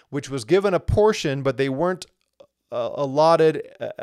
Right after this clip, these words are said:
an inheritance in the same way the others. Remember, the Lord said, "I am their inheritance," because they got to minister as priests before the temple. And then Joseph's sons, uh,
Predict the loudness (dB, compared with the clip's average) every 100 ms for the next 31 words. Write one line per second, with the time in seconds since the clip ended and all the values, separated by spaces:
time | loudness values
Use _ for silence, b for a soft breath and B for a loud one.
0 | -12 -8 -8 -8 -6 -2 -2 -2 -6 -8
1 | -10 -8 -6 -4 -4 0 0 0 -2 -6
2 | -8 -6 -4 -4 -6 -8 -8 -8 -8 -10
3 | -10 -6 -6 -4 -4 -4 -6 -12 -14 -14
4 | -12 -10 -8 -8 -8 -8 -8 -6 -8 -8
5 | -8 -8 -8 -12 -18 -16 -12 -10 -10 -8
6 | -6 -8 B B B B B -10 -4 -2
7 | -4 -2 2 4 2 -4 -2 0 2 0
8 | -2 -4 -6 -2 0 0 0 0 -2